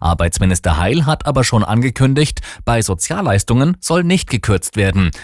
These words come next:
Das hat er dem Tagesspiegel gesagt. Verteidigungsminister Pistorius will sogar mehr Geld für die Bundeswehr. Laut Bild am Sonntag bis zu sechs Milliarden Euro.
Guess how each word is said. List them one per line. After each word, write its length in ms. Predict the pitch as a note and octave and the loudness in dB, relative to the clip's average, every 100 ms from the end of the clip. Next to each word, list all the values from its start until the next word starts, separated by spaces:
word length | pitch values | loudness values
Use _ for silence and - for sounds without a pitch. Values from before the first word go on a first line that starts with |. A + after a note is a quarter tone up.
| - | -8
Das 120 | F#2 | -4
hat 80 | G#2+ | -4
er 80 | G#2 | -2
dem 180 | G2 F2 | -2 0
Tagesspiegel 680 | G#2 B2+ A#2 - F#2 E2+ | 0 2 0 0 0 0
gesagt. 560 | D#2 D#2 E2 C#2 - - - - - | 0 0 0 -2 -6 -12 -16 -20 -18
Verteidigungsminister 800 | - - F#2+ A#2 F#2+ G#2+ G2+ - | -6 -2 2 2 2 2 0 0
Pistorius 800 | F2+ F2 - - F#2+ G#2+ D3+ F3 | 0 0 -2 -2 0 0 0 0
will 100 | C#3 | 0
sogar 240 | C#3+ C#3 B2+ | 0 0 2
mehr 440 | A2 F#2 B2 F3 | 4 2 2 0
Geld 320 | - F2+ E2 | 0 0 -2
für 120 | - F#2 | -2 0
die 120 | F2+ | 2
Bundeswehr. 680 | F#2 F#2+ G2 - G#2 C3+ C#3 | 2 2 0 0 0 2 2
Laut 260 | G#2+ G#2 - | 2 0 0
Bild 240 | B2 - | 0 0
am 200 | G2+ F#2+ | 2 2
Sonntag 580 | F2 G#2 A#2+ D3 D3+ - | 2 0 2 0 -2 -2
bis 260 | C#3 - | -2 -2
zu 220 | - B2+ A#2 | -2 -2 -2
sechs 400 | F#2 C#3 - - | -2 -2 -2 -2
Milliarden 560 | B2+ A2 G2+ A2+ A2 | 0 0 0 0 0
Euro. 480 | F#2+ G#2+ G#2 D#2+ - | 0 0 0 -2 -4